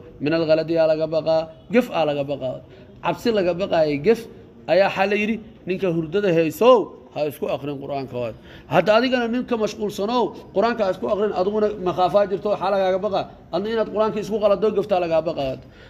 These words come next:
Wa rawaa Ibnu Abi Daa'uud wuxuu wariyey, can Abi Dardaa uu ka wariyey, radiyallahu canhu, Allah ka raali noqday, annahu asii kaana wuxuu ahaa, yaqra'u inuu akhriyahay, fi dariiqi waddada ku dhex akhriyahay. Wa can Cumar ibni Cabdi Caziiz,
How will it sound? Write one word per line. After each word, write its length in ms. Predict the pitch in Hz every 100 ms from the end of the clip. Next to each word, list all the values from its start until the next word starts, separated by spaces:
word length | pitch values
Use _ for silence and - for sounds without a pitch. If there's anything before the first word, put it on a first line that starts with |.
| -
Wa 120 | 131 151
rawaa 220 | 151 170
Ibnu 140 | 160 160
Abi 140 | 160
Daa'uud 220 | 151 156 156
wuxuu 180 | 143 156
wariyey, 240 | 160 160 - -
can 140 | 151
Abi 160 | 156 156
Dardaa 320 | 160 160 156
uu 80 | 160
ka 80 |
wariyey, 300 | 160 160 165 - -
radiyallahu 380 | 143 165 160 160
canhu, 160 | 151 160
Allah 180 | 165 156
ka 100 | 160
raali 160 | 156 156
noqday, 240 | 160 165 - -
annahu 240 | 151 160
asii 200 | 160 165
kaana 220 | 156 156 156
wuxuu 200 | 151 147
ahaa, 200 | 156 151 - 147
yaqra'u 320 | 147 156 165
inuu 140 | 170
akhriyahay, 380 | 151 156 151 156 151 -
fi 140 | 160
dariiqi 300 | 156 156 160 165
waddada 260 | 156 165
ku 100 | 165
dhex 100 | 156
akhriyahay. 380 | 151 185 233 147 - - -
Wa 140 | 147
can 120 | 196 196
Cumar 240 | 175 180 180
ibni 160 | 160
Cabdi 280 | 151 156 151
Caziiz, 400 | 147 151 180